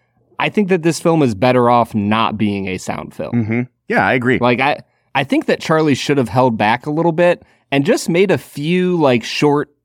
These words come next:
Speaker 1: thirty-minute films or something that, that had sound and dialogue and all that before he dove into a feature-length pe-, picture.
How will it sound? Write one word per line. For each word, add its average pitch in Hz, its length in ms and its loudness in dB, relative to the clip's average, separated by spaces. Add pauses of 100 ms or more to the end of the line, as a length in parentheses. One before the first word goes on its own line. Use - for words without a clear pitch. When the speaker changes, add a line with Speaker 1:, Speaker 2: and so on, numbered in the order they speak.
(540)
Speaker 1:
thirty-minute 165 840 2
films 110 580 2
or 107 100 0
something 104 600 -4 (440)
that, 117 440 0 (180)
that 117 180 0
had 123 300 0
sound 120 480 2
and 104 120 0
dialogue 110 460 2
and 104 100 -4
all 104 100 -2
that 101 220 -2
before 131 360 -2
he 120 120 2
dove 110 300 0
into 104 720 -2
a - 280 -4
feature-length 110 680 -2
pe-, - 180 -8 (120)
picture. - 460 -8